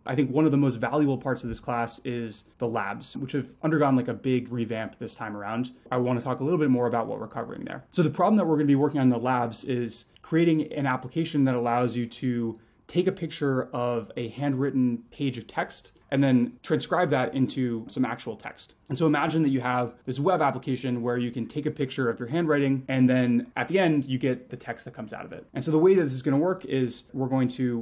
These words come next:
build a web backend that allows you to send web requests, decodes those images, and sends them to a prediction model, an O C R model that we'll develop that will transcribe those into the text itself. And those models are gonna be generated by a model training system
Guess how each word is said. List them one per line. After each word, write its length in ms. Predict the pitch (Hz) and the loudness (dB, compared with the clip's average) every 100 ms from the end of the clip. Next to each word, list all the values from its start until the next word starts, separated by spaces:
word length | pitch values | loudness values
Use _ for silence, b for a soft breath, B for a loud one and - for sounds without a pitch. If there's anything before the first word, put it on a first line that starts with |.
| - | -4
build 360 | 143 139 135 123 123 | -2 0 0 -2 -4
a 100 | 117 | 0
web 240 | 139 139 | 0 2
backend 460 | 120 117 147 185 196 - | 0 -2 -4 -6 -8 -6
that 160 | 127 123 | -4 -2
allows 380 | 123 123 120 | -2 -2 -2
you 120 | 123 117 | -4 -6
to 480 | - 123 117 113 b b b | -6 -4 -4 -6 b b b
send 540 | - 139 135 127 123 139 | -2 2 4 4 2 -4
web 240 | 127 131 | -2 0
requests, 600 | 123 127 135 - - - - 110 | -2 -4 -6 -8 -20 -20 -16 -8
decodes 420 | 143 135 160 135 | -6 0 2 2
those 180 | 139 135 | 0 2
images, 640 | 131 123 135 127 - - _ 139 | 2 2 0 -2 -6 -18 _ -2
and 140 | 135 | 0
sends 260 | 151 147 120 | 2 2 2
them 240 | 135 123 | 2 2
to 580 | - - 127 123 120 117 | 0 -2 -2 0 -4 -6
a 120 | - 123 | -4 -4
prediction 360 | 131 127 123 | -2 -4 -6
model, 300 | 107 92 - - | -8 -10 -14 -4
an 120 | 135 | -2
O 100 | 143 | 0
C 180 | 131 139 | 0 0
R 100 | 123 | 0
model 340 | 113 104 104 - | -2 -6 -10 -10
that 180 | 113 117 | -8 -8
we'll 80 | |
develop 480 | 120 117 139 180 - b b b | -6 -4 -2 -4 -8 b b b
that 160 | - 123 | -2 -2
will 160 | 123 120 | -2 -6
transcribe 580 | - 135 127 147 131 120 | -4 -4 -2 -2 -2 0
those 260 | 120 107 | -2 -2
into 560 | - 127 123 127 117 113 | 0 0 0 -4 -4 -6
the 100 | - | -10
text 320 | 117 - - | -16 -16 -16
itself. 400 | 139 - - _ - | -14 -14 -16 _ -2
And 380 | 143 135 127 127 | 2 6 6 4
those 160 | 151 | 2
models 340 | 147 185 214 160 | 2 2 2 2
are 80 | |
gonna 80 | 147 | 4
be 80 | 139 | 2
generated 480 | 139 131 131 127 110 | 2 2 2 0 0
by 140 | 131 | 2
a 40 | 131 | 6
model 280 | 131 135 | 6 4
training 320 | 127 - 139 127 | -2 -2 0 0
system 480 | 117 - 101 113 | -4 -12 -14 -14